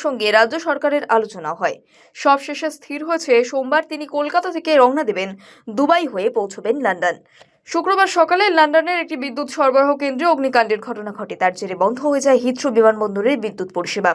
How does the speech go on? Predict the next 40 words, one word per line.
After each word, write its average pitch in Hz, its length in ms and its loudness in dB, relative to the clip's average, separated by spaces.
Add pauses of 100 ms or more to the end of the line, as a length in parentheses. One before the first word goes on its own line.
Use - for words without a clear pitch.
ফলে 196 260 -4
বাধ্য 185 240 2
হয়ে 208 240 -4 (360)
বন্ধ 240 260 4 (120)
রাখা 294 180 0
হয় 277 180 0
বিমানবন্দরের 240 680 0
উড়ান 220 340 -2
পরিষেবা। 170 360 -2 (520)
বিমানবন্দর 330 600 2
সূত্রে 320 280 -6
খবর, 320 240 4
এই 320 180 -2
বিপর্যয়ের 269 500 2
জেরে 262 220 4
শুক্রবার 262 440 4
রাত 240 240 4
বারোটা 254 260 2
পর্যন্ত 311 340 -8 (120)
সেখানে 269 240 -6
বিমান 240 340 -2
ওঠানামা 302 420 -2
করতে - 240 -6
পারবে 175 320 -2
না। 165 60 0 (540)
মুখ্যমন্ত্রীর 320 560 0
সফরসূচি 285 520 -2
অনুযায়ী 277 380 2
বাইশ 233 280 0
তারিখ 349 260 -6
অর্থাৎ 262 300 -4
শনিবার 311 440 0
সকালে 320 300 4 (420)
লন্ডন 277 420 2
রওনা 330 260 4
হওয়ার 311 200 0
কথা 254 260 -2
ছিল, 277 220 -10
কিন্তু 285 220 -6
হিথ্রো 277 240 -6